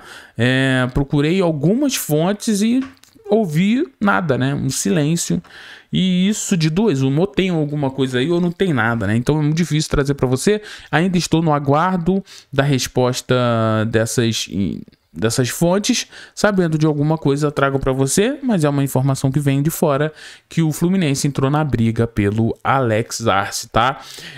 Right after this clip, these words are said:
É, e a questão aqui da briga é porque o Corinthians já enviou proposta por ele, e se a gente der uma olhada aqui, a proposta do Corinthians foi de dois vírgula cinco milhões de dólares, né?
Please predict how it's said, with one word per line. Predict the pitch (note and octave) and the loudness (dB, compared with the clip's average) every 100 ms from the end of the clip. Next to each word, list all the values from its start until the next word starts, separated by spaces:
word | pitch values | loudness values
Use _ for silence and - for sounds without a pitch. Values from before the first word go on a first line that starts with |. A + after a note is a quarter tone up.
| - | -2
É, | B2+ C#3+ D3 A#2 | 0 2 0 0
e | F#3+ | 0
a | A#3+ | 0
questão | A#3+ F#3+ - E3 C3+ | 0 -2 0 0 0
aqui | - | 0
da | C#3+ A#2+ | 0 0
briga | A#2 D#3+ A3 D3+ - | 2 0 2 2 0
é | B2 | 0
porque | D3+ E3 D3+ - | 0 -2 0 0
o | G3 | -2
Corinthians | - C4+ D#4+ C4 C4+ C4 - E2 - - - - - | 0 0 2 2 2 0 0 0 -2 -6 -12 -20 -10
já | B2 C3 D#3+ A#3 | -4 2 2 2
enviou | C#4+ A3 F#3 F3+ | 2 2 2 2
proposta | G#3 F#3 F3 D3 C#3 - C#3 | 2 -2 2 2 2 0 -2
por | F#3+ A3 | 2 2
ele, | G3+ A#3 B3+ | 2 2 0
e | B3+ | 0
se | F3 F3 | 2 2
a | |
gente | F3 G3 | 2 0
der | E3 D#3+ G3+ | 2 2 2
uma | F#3+ | 0
olhada | F3 E3+ D#3 | 2 2 0
aqui, | - A3+ A3+ - - - | 0 0 0 -2 -12 -2
a | C3+ | -2
proposta | - C#3+ - G3 G3 | 0 0 2 0 0
do | F3 | 0
Corinthians | E3+ E3 G3+ F#3+ - | 0 0 2 0 0
foi | D#3+ D3+ | 0 0
de | C#3 C3 B2+ - | -2 -4 -8 0
dois | F3 A3+ A3+ - | 2 2 -2 -4
vírgula | C#3+ E3+ F#3+ E3 D3+ C#3+ | -4 0 0 2 0 0
cinco | - - F#3+ F#3+ - | 0 0 0 0 0
milhões | F#3+ G#3 C#4 A#3+ G#3+ G#3+ G#3+ E3 | 2 2 2 2 2 2 0 0
de | G3 | -2
dólares, | D#3+ E3 F3+ D3+ G#2 G2 G2+ | 2 2 4 2 2 0 2
né? | C#3+ | 0